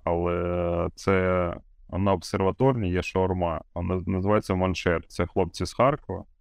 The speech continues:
на перехресті Січових Стрільців і Обсерваторії. Ну, це найкраща шаурма,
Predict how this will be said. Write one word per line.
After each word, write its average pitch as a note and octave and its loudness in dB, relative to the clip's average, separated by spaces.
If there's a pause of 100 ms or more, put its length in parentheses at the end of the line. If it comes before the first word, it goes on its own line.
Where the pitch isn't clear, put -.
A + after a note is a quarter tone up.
(880)
на F2+ 0
перехресті F#2+ 2
Січових F#2 -2
Стрільців - -2
і - 6
Обсерваторії. F2 0 (760)
Ну, A#2+ 2
це A#2 2
найкраща G#2+ 2
шаурма, G2 2